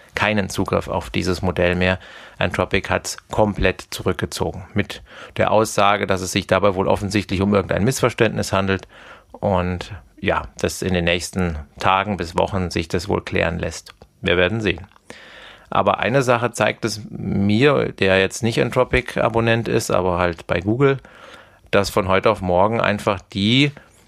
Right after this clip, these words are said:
ich sag jetzt mal, die Arbeitsweise, auf die man sich eingestellt hat, relativ schnell,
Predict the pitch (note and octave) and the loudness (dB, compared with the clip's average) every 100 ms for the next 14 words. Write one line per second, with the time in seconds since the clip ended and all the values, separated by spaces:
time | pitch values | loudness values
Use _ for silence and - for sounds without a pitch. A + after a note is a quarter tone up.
0 | _ - G2+ - G2+ G2+ - G2 F#2 F#2+ | _ -8 -6 -2 0 -2 0 2 4 2
1 | F#2+ F2 _ _ - - - G2 C3 A#2 | 0 -4 _ _ -12 -6 0 2 2 0
2 | - F2+ F2+ F#2 F#2+ F2+ - G2 F2+ F2 | 0 0 2 2 0 0 0 2 0 -2
3 | E2 F#2+ D3+ D3 - E2 D#2+ D#2+ G#2 - | -2 0 2 0 0 -4 -4 -2 -2 -4
4 | - - - - _ - F2+ G2+ A2+ B2 | -16 -20 -20 -20 _ -4 2 2 2 -2
5 | A2+ - G2 F2+ G2 A#2+ | -2 -2 2 4 4 0